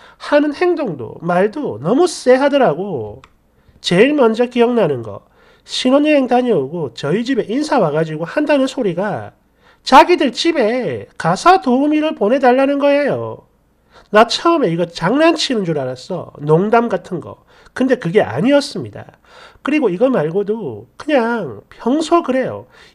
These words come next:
이 주에 한 번씩은 꼭 찾아왔었고 올 때마다 저희 부모님한테 뭔가를 부탁했습니다.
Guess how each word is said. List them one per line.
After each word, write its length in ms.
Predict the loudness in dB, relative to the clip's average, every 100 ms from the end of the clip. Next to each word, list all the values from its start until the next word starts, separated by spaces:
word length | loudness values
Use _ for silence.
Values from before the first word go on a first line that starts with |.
| -10
이 180 | -6 -2
주에 220 | 0 0
한 260 | -2 -4
번씩은 480 | -2 -2 -2 -2 -2
꼭 280 | 2 2 2
찾아왔었고 1120 | 0 0 4 2 0 -4 -6 -6 -6 -6 -10 -16 -20 -20 _
올 260 | 0 2
때마다 520 | 0 2 4 4 2 2
저희 320 | 0 0 -2
부모님한테 720 | 0 0 2 0 -2 -4 -4
뭔가를 640 | 0 2 2 2 2 -2
부탁했습니다. 920 | -6 -10 -8 -6 -6 -6 -8 -8 -12